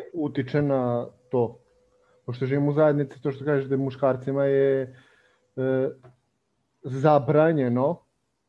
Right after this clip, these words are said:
da plaču, da iskažu svoje emocije, jer kao, "Ajde, ti si muškarac, ćuti." Znaš, "Ćuti, trpi, ti si muškarac,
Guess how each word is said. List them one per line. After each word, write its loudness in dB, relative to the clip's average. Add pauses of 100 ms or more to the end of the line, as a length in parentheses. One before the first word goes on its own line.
(120)
da 0 (580)
plaču, 2
da 0
iskažu -4
svoje 6
emocije, 0
jer 2
kao, 0 (160)
"Ajde, 4
ti -6
si -8
muškarac, -2
ćuti." -6 (480)
Znaš, 2 (800)
"Ćuti, -4
trpi, -2
ti -4
si -6
muškarac, -4